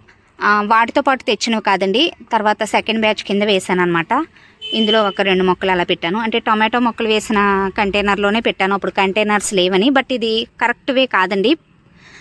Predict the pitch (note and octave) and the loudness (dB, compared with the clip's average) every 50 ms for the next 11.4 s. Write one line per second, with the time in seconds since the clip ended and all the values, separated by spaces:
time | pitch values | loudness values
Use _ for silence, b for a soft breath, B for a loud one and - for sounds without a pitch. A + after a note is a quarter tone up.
0 | B _ A3+ A3 A3 - A#3+ - B3 A3+ B3+ A#3+ A#3 A#3 A#3+ D4 - - C4+ A#3 | B _ -4 -2 -2 -4 -4 -4 -2 0 0 2 2 2 0 0 0 0 0 0
1 | A#3 A#3 - B3+ A3 G#3+ G#3+ A3 A#3 A#3 G#3+ - - - G#3 F#3+ G3 F#3+ F#3 F3 | 0 0 2 2 2 2 2 2 2 2 2 0 -2 -4 -2 0 2 2 2 2
2 | E3+ - A3 C4 F#4 A#4 A4 _ _ _ _ _ _ _ _ _ b b b b | 2 2 2 0 0 -2 -4 _ _ _ _ _ _ _ _ _ b b b b
3 | b b b - - D4 - - C4 A3 G#3+ A#3+ B3 A#3+ C4+ B3 - B3 C4+ C#4 | b b b -4 -2 -2 0 0 0 2 2 2 2 2 0 -2 -2 -2 -2 0
4 | - C4 G#3 G3 G3+ G#3+ A#3 B3 G#3 G3 G3+ G#3 G#3+ A#3 A#3 A3 G#3 G3+ G3+ G3 | 2 2 4 4 2 2 2 2 2 2 2 2 2 2 2 2 2 2 0 0
5 | - A3 - - A3+ A#3+ C#4 E4+ G#4 G4+ - _ - - - _ _ b b b | -2 -4 -2 0 2 2 2 2 0 -2 -8 _ -20 -20 -20 _ _ b b b
6 | b b b b _ - G#3 A3 A3 C#4 C4+ B3 A#3+ A3+ A#3 - B3+ A#3+ B3 A#3 | b b b b _ 0 0 2 2 2 2 2 2 0 0 0 0 2 2 4
7 | B3+ C#4 C4+ B3 A#3+ - - B3 - - - C4 A#3 - - - G#3+ G#3+ G3 C4 | 4 4 4 4 2 0 0 -2 -2 0 -2 -2 -2 -2 -2 -4 -4 -2 -2 -2
8 | B3+ A3 G3+ F#3+ F#3 F3 G3 B3+ F#4 G4 B B B B B B B B B _ | 0 0 0 0 0 2 2 2 2 0 B B B B B B B B B _
9 | - G#3 G#3+ A3 - C4 A#3+ C4+ B3+ D4 B3+ B3 - B3+ A#3 A3+ G#3 G#3+ A3 C4+ | -4 -2 -2 0 0 0 0 2 2 2 0 2 0 0 2 2 2 2 2 0
10 | B3+ B3 A#3 - B3 A#3+ - A3 G3+ A3 A3 D#4+ E4+ F4 D4+ B3+ A#3+ A3 G#3+ G#3 | 0 0 0 0 -2 0 0 0 -2 0 0 2 4 4 4 4 2 2 0 0
11 | G3+ - - A3 A3 G#3 G3+ G#3+ | -2 -2 -2 -2 -2 0 0 -2